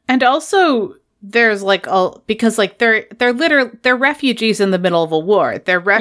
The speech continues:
Speaker 1: refugees where the fourteen or fifteen-year-old is one of the oldest kids in the camp.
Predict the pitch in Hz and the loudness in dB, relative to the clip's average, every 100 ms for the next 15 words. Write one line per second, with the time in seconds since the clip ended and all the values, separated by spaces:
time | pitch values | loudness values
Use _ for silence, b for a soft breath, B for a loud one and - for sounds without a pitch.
0 | 214 214 185 202 196 190 190 196 185 185 | 0 -2 -2 0 2 0 0 0 0 -2
1 | - 180 - 196 - 196 180 165 185 - | -2 -2 -2 -2 -2 -2 -2 -2 -4 -4
2 | 185 170 165 165 165 165 151 175 170 156 | -6 -4 -2 0 0 -2 -2 -2 -2 -6
3 | 160 147 170 160 165 170 175 165 - 185 | -10 -2 -2 0 -4 -4 -6 -6 -4 -2
4 | 170 170 156 151 170 202 269 | -2 -4 -4 -4 -2 -2 -4